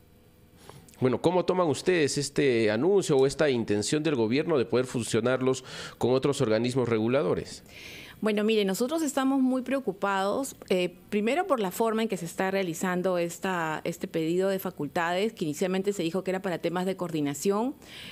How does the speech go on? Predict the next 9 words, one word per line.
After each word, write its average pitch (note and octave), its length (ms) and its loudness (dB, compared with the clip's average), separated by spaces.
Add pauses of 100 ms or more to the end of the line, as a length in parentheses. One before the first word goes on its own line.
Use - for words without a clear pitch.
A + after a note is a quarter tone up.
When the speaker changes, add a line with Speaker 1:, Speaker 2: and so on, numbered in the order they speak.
(180)
Speaker 2:
Luego, G#3 400 2
en F#3+ 60 0
la E3 100 0
reunión F3+ 400 0
ante G3 180 -2
la E3 80 -2
comisión, F3 720 -2
eh, D3 600 0
la, - 140 -6